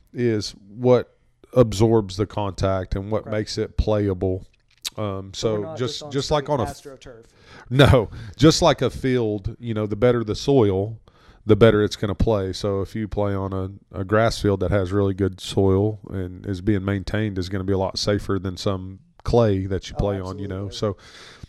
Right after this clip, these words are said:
Speaker 1: So, uh, they're gonna bring in ninety thousand tons of sand and rubber to put in the turf. So, uh, that, that's what absorbs the blow. That's a, what absorbs the cushion and, and makes it playable. So,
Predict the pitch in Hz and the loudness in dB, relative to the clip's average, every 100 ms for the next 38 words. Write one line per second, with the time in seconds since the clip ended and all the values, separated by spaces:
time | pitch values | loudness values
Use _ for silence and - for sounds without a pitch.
0 | - - 110 104 120 131 113 127 120 110 | -10 0 0 4 2 2 2 0 2 -2
1 | 104 110 127 123 - 117 113 110 113 101 | -2 -2 0 -2 0 2 2 0 -6 -2
2 | - 113 98 90 92 - - - 95 - | 2 2 2 -4 -8 -12 -8 -6 -6 -4
3 | 104 104 101 98 92 98 95 101 92 92 | -2 -2 -4 -6 -6 -6 0 0 0 -4
4 | 87 - 95 - _ - - 104 98 92 | -4 -6 -6 -8 _ -2 0 2 -2 -6
5 | 92 - 104 - 92 90 87 - - - | -14 -2 -2 0 -4 -4 -8 -12 -16 -8
6 | - 92 87 - - - _ - 98 92 | -4 -4 -4 -12 -20 -20 _ -8 -6 -6
7 | - 107 110 101 123 120 135 131 131 123 | -6 0 2 0 0 2 4 2 0 0
8 | 104 113 104 110 107 98 107 101 107 107 | 0 -4 0 0 -2 -6 -4 2 4 4
9 | 104 101 101 104 - 101 - - 104 98 | 2 0 -2 -2 -4 -6 -6 -2 -2 0
10 | 101 104 95 98 - 104 - 98 95 92 | 2 0 0 -6 -4 -6 -4 -10 -10 -12
11 | - 95 95 98 - 87 87 - 104 98 | -12 -12 -8 -8 -6 -6 -2 -2 -2 -4
12 | 98 87 101 104 | -8 -6 -4 -4